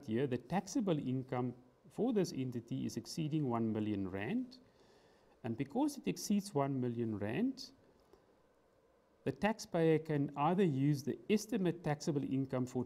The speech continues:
two thousand and fourteen, or you can use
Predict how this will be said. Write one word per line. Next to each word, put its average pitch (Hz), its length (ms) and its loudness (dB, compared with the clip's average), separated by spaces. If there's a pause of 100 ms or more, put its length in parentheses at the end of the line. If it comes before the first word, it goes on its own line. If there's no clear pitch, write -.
two 139 160 -2
thousand 113 480 -2 (100)
and 98 140 -12
fourteen, 196 600 -2 (300)
or 160 140 4
you 143 100 4
can 131 260 -2
use 123 340 0